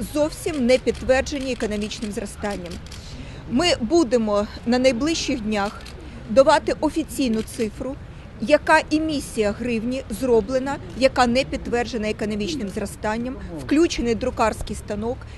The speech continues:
і це приводить до продовження стрімкового зростання на цін на продукти харчування, на всі товари споживання, з якими сьогодні ці підвищення цін зіткаються люди в своєму повсякденному житті.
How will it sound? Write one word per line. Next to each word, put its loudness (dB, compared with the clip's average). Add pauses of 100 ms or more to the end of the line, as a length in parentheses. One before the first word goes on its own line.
(120)
і 2
це 6
приводить 0 (240)
до 4
продовження 2
стрімкового 0
зростання -4 (360)
на 4 (120)
цін 0
на 4
продукти -2
харчування, -6 (260)
на 4
всі 0
товари 0
споживання, -4 (360)
з -6
якими 0
сьогодні 0 (260)
ці 0
підвищення 0
цін 0
зіткаються 2
люди 0
в -4
своєму 0
повсякденному -4
житті. -6